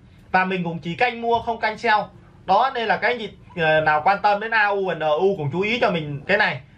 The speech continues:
N U tuần vừa rồi cũng đã tăng khá là mạnh theo những cái gì mình dự đoán này. Các anh chị thấy năm cây đều xanh này. Và hôm trước, à, cái tín hiệu ở đầu sóng này mình cũng đã nói cho các anh chị, nếu mà các anh chị vào theo cái tín hiệu này và top loss ở dưới đây cũng đã có được lợi nhuận. Đó, các anh chị các bạn thấy này,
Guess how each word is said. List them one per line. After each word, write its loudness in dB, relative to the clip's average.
N -4
U 6
tuần 2
vừa 2
rồi 2
cũng -4
đã 2
tăng -2
khá 0
là 0
mạnh -6
theo 0
những -8
cái -8
gì -6
mình -4
dự -6
đoán 2
này. -6
Các -6
anh -4
chị -10
thấy -2
năm -2
cây 2
đều -4
xanh 0
này. -10
Và 2
hôm -4
trước, -2
à, 4
cái -4
tín -4
hiệu 2
ở 2
đầu 2
sóng 0
này 2
mình -6
cũng -6
đã 0
nói 2
cho -2
các 2
anh -2
chị, -8
nếu 0
mà -2
các 2
anh 0
chị -4
vào 2
theo 0
cái -4
tín -4
hiệu 0
này 2
và -4
top -2
loss 4
ở -4
dưới -8
đây 2
cũng -10
đã -4
có 2
được -4
lợi -2
nhuận. 2
Đó, 4
các 2
anh 0
chị -12
các -2
bạn 2
thấy 2
này, -4